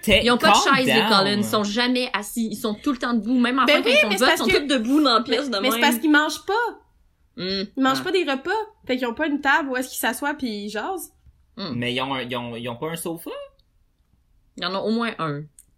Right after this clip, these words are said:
Speaker 3: En
Speaker 1: C'est
Speaker 3: tout cas, ils
Speaker 1: ça
Speaker 3: ont
Speaker 1: qu'ils
Speaker 3: une
Speaker 1: ont
Speaker 3: table
Speaker 1: un
Speaker 3: avec
Speaker 1: sofa.
Speaker 3: plein de verres parce que Bella se fait smash. <laughs>
Speaker 2: Ouais.
Speaker 1: Tabarnouche qu'elle se fait
Speaker 3: Dessus.
Speaker 1: smash, ça, ça a pas d'allure, hein.
Speaker 3: Ah.
Speaker 1: Ah.
Speaker 3: Seigneur.
Speaker 2: La pauvre.
Speaker 3: Puis après ça, puis a-, puis, puis après ça, genre, <laughs>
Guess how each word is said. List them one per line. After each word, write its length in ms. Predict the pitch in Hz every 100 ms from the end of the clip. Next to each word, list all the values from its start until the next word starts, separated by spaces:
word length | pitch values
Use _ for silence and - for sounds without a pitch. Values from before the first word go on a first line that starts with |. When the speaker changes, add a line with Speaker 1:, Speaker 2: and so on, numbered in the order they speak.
| 233
Speaker 3:
En 120 | 240
Speaker 1:
C'est 60 | -
Speaker 3:
tout 40 |
cas, 20 | 339
ils 40 |
Speaker 1:
ça 40 | 285
Speaker 3:
ont 40 |
Speaker 1:
qu'ils 80 | 262
Speaker 3:
une 40 |
Speaker 1:
ont 40 | 254
Speaker 3:
table 180 | 285 294
Speaker 1:
un 20 |
Speaker 3:
avec 160 | 254
Speaker 1:
sofa. 60 | 254
Speaker 3:
plein 160 | 262 254
de 80 |
verres 260 | 226 233 311
parce 160 | 269 254
que 260 | 233 208 202
Bella 380 | 202 208 220
se 120 | 254 -
fait 140 | 180
smash. 800 | - 262 226 254 262 - - - 320
<laughs> 120 | -
Speaker 2:
Ouais. 200 | - 269
Speaker 1:
Tabarnouche 840 | 208 147 117 104 113 104 143 135 -
qu'elle 160 | 117
se 80 | -
fait 120 | 302 359
Speaker 3:
Dessus. 280 | - - 381
Speaker 1:
smash, 380 | - 233 - -
ça, 140 | 131
ça 160 | 135 120
a 40 |
pas 120 | 127
d'allure, 520 | 127 110 113 120 120 104
hein. 160 | 104 107 - - - - - - _ _ _ -
Speaker 3:
Ah. 40 | 294 -
Speaker 1:
Ah. 200 | 349 233 - _ _ _ _ _ _ _ _
Speaker 3:
Seigneur. 480 | - 262 240 196 320 320 - 427 440 440
Speaker 2:
La 200 | 277 254
pauvre. 520 | - 262 247 254 233
Speaker 3:
Puis 100 | 233
après 260 | 302 247 359
ça, 140 | - 554 605
puis 80 | 370
a-, 100 | - -
puis, 140 | 311 - _
puis 120 | 277
après 240 | 269 339
ça, 120 | 302 453 453
genre, 280 | 339 294 330
<laughs> 520 | - 330 403 -